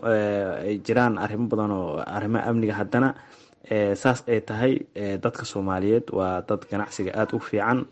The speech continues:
oo, eh, qaarada isaga gudbo ka ganacsigooda. Waana dareemi kartaa oo dee dowladda Soomaaliya,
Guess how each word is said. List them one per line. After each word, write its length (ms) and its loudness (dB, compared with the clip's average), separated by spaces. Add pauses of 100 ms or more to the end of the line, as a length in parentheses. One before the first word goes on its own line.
(120)
oo, 480 -2
eh, 320 -6
qaarada 380 4
isaga 280 2
gudbo 420 0
ka 140 -12
ganacsigooda. 640 0 (640)
Waana 340 6
dareemi 320 8
kartaa 300 -2
oo 120 6
dee 200 2
dowladda 380 2
Soomaaliya, 600 2